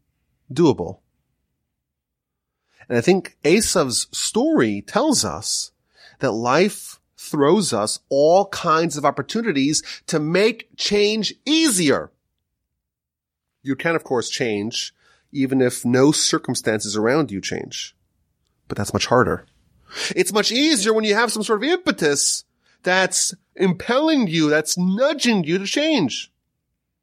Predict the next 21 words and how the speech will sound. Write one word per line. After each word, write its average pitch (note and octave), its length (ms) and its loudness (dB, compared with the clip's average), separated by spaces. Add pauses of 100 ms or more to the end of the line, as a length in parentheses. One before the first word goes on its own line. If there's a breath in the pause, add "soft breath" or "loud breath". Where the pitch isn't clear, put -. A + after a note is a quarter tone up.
(760)
You B2 100 -6
get E3 200 2
married. D3 480 2 (1040)
The - 40 -10
Talmud D#3 380 0
says, - 520 -4 (160)
"All B2 260 4
your D#3+ 100 -4
sins G#2 380 -4
are F#2+ 80 -10
forgiven." D#3+ 520 -4 (1160)
Why? F2 560 -8 (680 loud breath)
Because E3+ 320 0
this C4+ 220 0
is A#3 180 2
such C4+ 440 0
an C4 100 0
upheaval C#4 500 0
in B3 80 2
your A3 140 2
life, B3+ 680 0